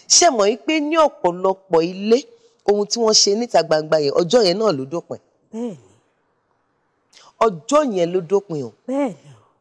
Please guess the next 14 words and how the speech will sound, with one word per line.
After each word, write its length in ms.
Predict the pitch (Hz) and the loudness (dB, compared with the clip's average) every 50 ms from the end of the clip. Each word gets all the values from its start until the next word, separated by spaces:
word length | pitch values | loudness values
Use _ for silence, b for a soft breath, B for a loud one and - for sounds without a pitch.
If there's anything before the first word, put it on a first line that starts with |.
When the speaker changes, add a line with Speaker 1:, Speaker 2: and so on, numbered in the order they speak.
| _ _ _ - | _ _ _ 0
Speaker 1:
Ó 100 | 294 339 | 0 0
kàn 240 | 349 - - - 220 | 0 2 2 2 2
ṣe 240 | 180 - - - 220 | 2 2 2 2 2
é 80 | 240 247 | 2 0
fún 160 | - 240 233 | 0 -2 0
gbogbo 260 | 196 208 196 180 196 | 0 0 0 0 0
aráyé 320 | 202 202 220 233 240 233 240 | 0 0 0 -2 -2 -2 0
láti 320 | 247 240 233 233 - - 170 | 0 0 0 -2 -4 -6 -4
mọ̀ 180 | 165 147 139 139 | 0 0 0 0
ni 120 | 151 156 | 0 -2
o. 80 | 143 131 | -2 -2
Speaker 2:
Láti 160 | 127 220 220 | -4 -6 -12
rí 120 | 190 - 180 | -16 -18 -20
ni. 100 | 185 | -20